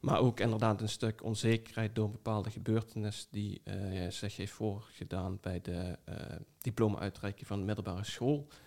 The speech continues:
Waar ik eigenlijk op de middelbare school ben ik altijd mezelf geweest. Ehm, en me niet heel erg veel aangetrokken van anderen. En daarbij die diploma-uitreiking, ehm, wat toch een feestelijke gebeurtenis is,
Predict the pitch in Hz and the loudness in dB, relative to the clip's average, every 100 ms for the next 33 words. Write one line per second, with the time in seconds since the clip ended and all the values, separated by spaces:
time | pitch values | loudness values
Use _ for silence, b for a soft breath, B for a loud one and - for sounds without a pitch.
0 | B B - 95 - 107 - - - - | B B -4 -2 2 0 -2 -12 -10 -2
1 | 101 98 101 - 107 92 101 - 110 - | -2 0 -4 -2 -4 -2 -4 -4 -6 -4
2 | 90 - 95 101 104 - 113 104 101 - | -6 -6 -4 0 0 -2 0 2 2 -2
3 | - - - 98 98 95 85 78 - _ | -14 -18 -10 -6 -2 -2 -4 -8 -12 _
4 | _ _ _ _ _ - 98 87 - 98 | _ _ _ _ _ -8 -4 -4 -2 0
5 | 101 110 - 104 120 - 110 113 82 107 | 2 0 0 2 2 2 -2 -2 -2 -2
6 | 107 - 98 - - 92 123 156 156 127 | -4 -8 -12 -12 -8 -4 -2 -2 -4 -4
7 | B B B B B - 110 104 107 110 | B B B B B -4 2 2 4 2
8 | 110 113 110 120 123 117 120 117 - 113 | 2 0 2 4 4 2 0 -2 -2 0
9 | 110 - 107 95 92 92 90 95 104 - | 0 -2 -4 -2 -2 -2 -2 -4 -8 -4
10 | 107 - 113 104 - 113 - 110 - 113 | -2 0 0 2 4 2 2 -6 -2 4
11 | 123 - 127 123 127 117 - | 4 2 -2 0 2 2 0